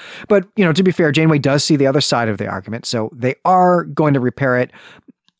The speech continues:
but they are also going to deploy a warning buoy in this system that will let people know what's gonna happen if they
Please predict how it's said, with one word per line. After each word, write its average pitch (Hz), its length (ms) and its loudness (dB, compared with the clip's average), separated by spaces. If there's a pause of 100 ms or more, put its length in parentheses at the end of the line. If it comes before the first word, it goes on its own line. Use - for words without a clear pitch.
but 165 140 0
they 147 80 2
are 143 140 2
also 151 180 2
going 131 200 0
to 135 80 -2
deploy 123 540 -2
a 113 160 -6
warning 175 380 2
buoy 117 340 -4
in 131 140 0
this 117 160 0
system 117 360 -4
that 117 120 -10
will 110 320 -8
let 143 200 -2
people 127 240 -4
know 110 260 -4
what's 117 220 -2
gonna 110 160 -4
happen 110 340 -4
if 101 80 -14
they 104 260 -10